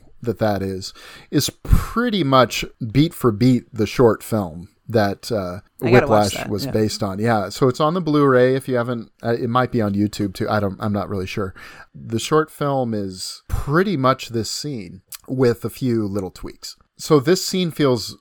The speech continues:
Speaker 1: so refined, I think, because he's already done it.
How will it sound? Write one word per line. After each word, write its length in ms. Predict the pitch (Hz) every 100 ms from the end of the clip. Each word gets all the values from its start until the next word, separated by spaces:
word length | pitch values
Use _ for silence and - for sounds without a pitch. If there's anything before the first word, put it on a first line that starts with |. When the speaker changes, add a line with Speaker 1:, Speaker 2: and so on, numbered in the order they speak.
| -
Speaker 1:
so 300 | - - 156
refined, 680 | 175 127 101 107 101 98 98
I 120 | 104
think, 260 | 101 120 113 -
because 640 | 117 - 120 120 - - _
he's 280 | - 110 117
already 280 | 113 107
done 300 | 92 95 104
it. 160 | 120 -